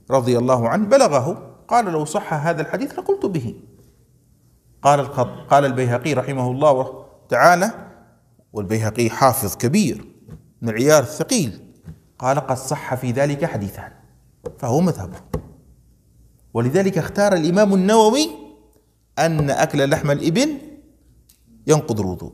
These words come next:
ولذلك في الزبد إيش؟ واختير من أكل للحم الجزر. واضح؟ إذن قد يصل إليه ال-، الحديث ويبلغه، لكن من طريق لا تقوم به الحجة عنده.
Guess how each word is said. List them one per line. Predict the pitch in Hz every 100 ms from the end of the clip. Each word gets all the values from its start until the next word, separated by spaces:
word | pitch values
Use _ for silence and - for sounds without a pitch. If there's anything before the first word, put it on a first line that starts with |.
| -
ولذلك | 104 110 139 -
في | -
الزبد | 151 139 160 139
إيش؟ | 151 180 - - - _
واختير | 113 120 - 151 147 135
من | 127 127
أكل | 120 131 -
للحم | 135 123 120 120 123
الجزر. | 113 104 104 87 82 - - - _ _ 160 - _ _ _ _ _ _ _ _
واضح؟ | - 110 113 170 - - _ _ _
إذن | 123 127
قد | 127 247
يصل | 269 247
إليه | 214 214 240 214 214 214 -
ال-، | 160 170 165
الحديث | 156 151 147 143 143 - - - - _ _ -
ويبلغه، | 143 156 156 262 208 147 151 160 - -
لكن | 170 190 208 220
من | 254
طريق | 226 208 240 240 175 180 233 - - - - _ _ _ _
لا | 120 135
تقوم | 170 151 139 160 170
به | 147 156
الحجة | 143 147 139 117
عنده. | 101 101 90